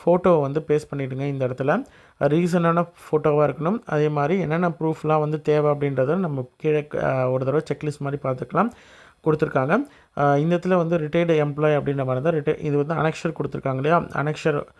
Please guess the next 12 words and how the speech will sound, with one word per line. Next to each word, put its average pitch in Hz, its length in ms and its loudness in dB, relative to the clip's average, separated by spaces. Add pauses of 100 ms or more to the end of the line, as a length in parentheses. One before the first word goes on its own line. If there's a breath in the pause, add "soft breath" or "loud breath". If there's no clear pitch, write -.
(380 soft breath)
ஒன்னை 170 260 4
பொறுத்த 160 240 2
வரைக்கும் 147 380 0
ரிட்டையர்டு 170 520 2
எம்ப்ளாய்க்கான 139 480 0
அனெக்ஷர். 127 420 -2 (340 loud breath)
இந்த 170 380 2
அனெக்ஷரை 185 300 0
பொறுத்த 156 280 -2
வரைக்கும் 175 240 0
ரிட்டையர்டு 156 320 0
எம்ப்ளாயி 147 260 0